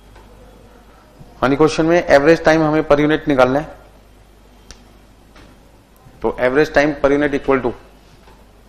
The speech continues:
कैसे निकालेंगे? Total आवर्स को quantity से क्या कर दो, डिवाइड। तो पहली एक यूनिट बनाने में worker को दस घंटे का समय लगा,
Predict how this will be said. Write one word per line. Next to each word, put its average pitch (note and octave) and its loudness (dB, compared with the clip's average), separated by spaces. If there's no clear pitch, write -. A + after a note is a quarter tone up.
कैसे C3 2
निकालेंगे? C3 0
Total C3 0
आवर्स C3+ 2
को C#3+ 4
quantity B2+ -2
से C#3 -4
क्या C3 2
कर B2 -2
दो, A#2 -6
डिवाइड। A2+ -6
तो D3 -6
पहली D3+ 2
एक F3+ 2
यूनिट F3+ 0
बनाने D#3 2
में E3 2
worker D3+ 2
को E3 2
दस D3 2
घंटे D3+ -2
का D#3 2
समय C#3+ -2
लगा, C3 4